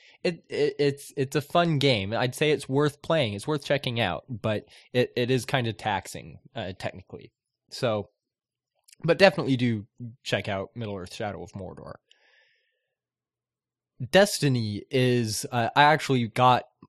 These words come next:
my P S four with the, uh, Destiny limited edition bundle. So it's the white P S four, the white DualShock controller, and came with Destiny.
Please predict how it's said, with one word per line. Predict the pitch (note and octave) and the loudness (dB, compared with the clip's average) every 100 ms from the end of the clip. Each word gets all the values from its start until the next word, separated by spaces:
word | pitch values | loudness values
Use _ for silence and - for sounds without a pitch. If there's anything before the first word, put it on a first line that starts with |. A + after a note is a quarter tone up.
| _ - | _ 0
my | B2+ A#2 A2 - | 2 2 -2 0
P | C3 | 0
S | A#2 | 0
four | - A#2+ A#2 A2+ | 0 -2 0 0
with | E2+ B2 A2+ - | -2 -2 -2 -4
the, | A2 A2 G#2+ | -6 -4 -4
uh, | A2 G#2+ G2+ G2 | -6 -4 -6 -2
Destiny | A#2+ A#2 - A2+ G#2+ G#2 G#2 - | 0 0 -2 -6 -6 -6 -6 -4
limited | B2+ A2+ G#2 | -4 -2 -2
edition | G#2 G2+ G2 G2 - | -2 -4 -6 -8 -4
bundle. | A2 G2 D#2 | -4 -4 -10
So | - A#2 | -4 -4
it's | - | -4
the | - | -8
white | G#2 A#2 A#2 - | 0 2 0 -2
P | A#2 | -4
S | G#2 - | -4 -6
four, | - G#2+ G#2+ | -6 -4 -4
the | G2+ | -4
white | G2+ G#2 | -4 -4
DualShock | F#2+ G#2 - G2+ - | -4 -6 -4 -6 -6
controller, | G2+ - G#2+ G2+ G2+ - | -14 -8 -6 -6 -6 -6
and | G2+ G2 G2 | -6 -6 -8
came | - G#2 G#2 G2 | -10 -10 -8 -8
with | G#2+ G2+ - - | -4 -4 -6 -8
Destiny. | A#2 A#2+ - F#2+ E2 D#2 | -2 -2 -2 -10 -12 -16